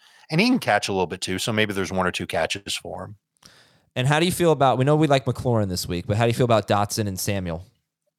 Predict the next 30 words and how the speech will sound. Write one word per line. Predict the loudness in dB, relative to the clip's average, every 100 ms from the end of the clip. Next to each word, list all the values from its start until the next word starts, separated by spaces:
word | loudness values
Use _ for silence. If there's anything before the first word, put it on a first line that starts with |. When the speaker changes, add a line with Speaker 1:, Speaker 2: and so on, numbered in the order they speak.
| _
Speaker 1:
How, | 0 0 2
how | 0 2
do |
you | 2
trust | 2 2 0 0
those | -2 0
guys | 0 0 0
after | -2 -2
what | 0 2
happened | 2 0 -4
last | -6 -4 -6
week? | -8 -16 -18 -10
Another | 0 2 2
donut | 2 2 2 0
for | -2
Dotson. | -2 2 2 0 -2
I, | -2 -6 _ -20 _ _ _ -18
I |
feel | -8 -2 -2
terrible | -2 -4 2 2 2 -2
about | -2 -6 -6
it |
because | -4 0
I, | 0 0 0
I | 0
thought | 2 0
I, | 2 0 0
I | 0 0
bought | 0 0 2
in. | 0 0